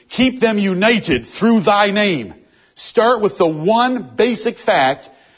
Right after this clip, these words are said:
of the unity that there is in God and work out from that. Now, Paul worked out quite a ways, didn't he, in Ephesians chapter four? He said there's one God, then he said there's one Lord, there's one baptism, there's one faith, there's one Spirit.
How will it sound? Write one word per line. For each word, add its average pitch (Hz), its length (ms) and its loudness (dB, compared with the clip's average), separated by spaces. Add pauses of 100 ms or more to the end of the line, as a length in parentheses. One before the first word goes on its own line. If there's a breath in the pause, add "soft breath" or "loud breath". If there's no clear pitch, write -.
(160 soft breath)
of 165 260 0
the 165 100 0
unity 220 460 0
that 208 120 -2
there 185 140 2
is 202 220 2
in 190 160 -2
God 180 360 2
and 160 180 -4
work 196 240 0
out 202 240 0
from 175 180 -6
that. 151 420 -2 (260 soft breath)
Now, 139 140 0
Paul 226 300 0
worked 160 260 0
out 165 220 0
quite 170 180 0
a 156 60 0
ways, 151 340 -2
didn't 143 220 -4
he, 95 180 -14 (180 soft breath)
in 151 120 -6
Ephesians 139 480 -8
chapter 147 260 -2
four? 123 440 -4 (220 loud breath)
He 151 120 -6
said 190 180 0
there's 151 180 -4
one 165 280 -2
God, 127 460 2 (180 loud breath)
then 170 100 0
he 185 60 -2
said 185 200 -2
there's 147 200 -4
one 175 200 0
Lord, 165 480 0 (160 loud breath)
there's 151 200 -4
one 190 240 0
baptism, 156 680 -2 (140 loud breath)
there's 160 200 -2
one 190 260 -2
faith, 165 440 -2 (200 loud breath)
there's 170 200 2
one 196 240 -2
Spirit. 196 460 0